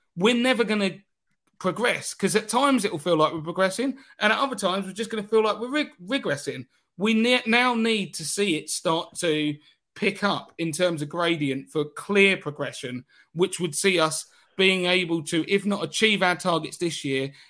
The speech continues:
in short order. It can't just be we get to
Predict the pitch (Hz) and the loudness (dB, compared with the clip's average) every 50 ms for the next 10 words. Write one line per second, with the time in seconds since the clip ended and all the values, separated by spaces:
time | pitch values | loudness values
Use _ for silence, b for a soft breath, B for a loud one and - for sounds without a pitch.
0 | B B - 220 208 202 202 208 - 214 214 202 196 196 180 196 202 196 185 151 | B B 0 2 2 2 2 2 2 4 4 4 4 4 4 4 4 4 4 2
1 | 143 123 120 - b b b b b - 160 156 147 196 202 220 214 165 190 - | -2 -4 -6 -10 b b b b b -10 -10 -4 2 2 2 2 2 -4 -8 -8
2 | - - 190 180 170 165 165 156 b b b b _ _ _ _ - 190 175 170 | -4 -2 0 0 0 0 -4 -6 b b b b _ _ _ _ -12 -8 -4 -4
3 | 185 170 160 196 214 - 196 190 170 165 | -2 0 0 -2 -2 -2 -6 -6 -6 -8